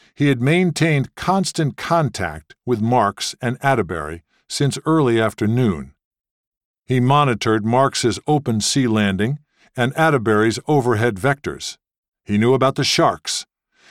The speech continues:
and about the men being pulled onto Marks's plane. Doyle's chief engineer called the bridge from the engine room, wanting to know how long Claytor intended to keep up flank speed.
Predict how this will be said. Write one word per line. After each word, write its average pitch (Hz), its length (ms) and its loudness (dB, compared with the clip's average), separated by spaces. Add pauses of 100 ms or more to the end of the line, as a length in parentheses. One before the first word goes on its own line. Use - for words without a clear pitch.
(120)
and 104 160 0
about 113 220 2
the 123 100 0
men 123 420 2
being 101 280 0
pulled 101 440 0
onto 98 200 -4
Marks's 104 500 -2
plane. 85 480 -6 (1200)
Doyle's 165 500 2
chief 147 360 0
engineer 113 680 -2 (200)
called 117 320 2
the 135 100 0
bridge 110 380 0
from 113 160 -4
the 117 160 2
engine 104 320 -2
room, 76 320 -12 (600)
wanting 123 340 2
to 135 140 -4
know 104 320 2
how 135 340 0
long 123 460 0
Claytor 113 440 0
intended 104 540 -2
to 104 80 -8
keep 139 320 -2
up 120 240 -2
flank 113 340 -2
speed. 92 560 -4